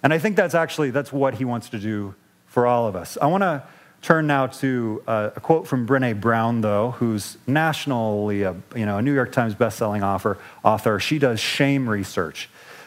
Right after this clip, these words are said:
as a sociologist, but she talks a little bit about cynicism in her book called Dare to Lead. And this, this links up to some of the definitions that you were using. She says, "Cynicism and sarcasm are first cousins who hang out in the cheap seats."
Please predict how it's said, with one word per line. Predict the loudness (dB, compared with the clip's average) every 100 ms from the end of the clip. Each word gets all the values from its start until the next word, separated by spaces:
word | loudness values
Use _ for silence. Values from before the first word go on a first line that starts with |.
| -4
as | -2
a | 0
sociologist, | 0 0 2 2 2 0 -2 -4
but | -6
she | -2 -2
talks | 2 2 2
a | 0
little | -2 0
bit | 0
about | 2 0 -2
cynicism | 0 0 2 0 0 0 0
in |
her | -2
book | 0 0 -2
called | 2 2 4 2
Dare | 2 0
to | -2
Lead. | -2 -2 -4 -10 _ -20 -20 -20 -20 -2
And | 2
this, | 2 0
this | -2 -2 -2 -8 0
links | 0 2 2
up | 0
to | -2
some | 0 0
of |
the | 0
definitions | 0 0 -4 -2 -4 -6
that | -6
you | -2 0
were | 0
using. | 0 -2 -4 -10 -12 -18 -6
She | -2 2
says, | 2 0
"Cynicism | 2 2 2 0 2 2 0 -4 -14 -8 -2
and | 0
sarcasm | 2 2 0 0 -2 -2 -6 -4
are | -6
first | -2 -4 -4 -2
cousins | -2 -2 -6 -6
who |
hang | -6 -4
out | -2 -2
in | -4
the | -6
cheap | -8 -8
seats." | -8 -14 -14 -20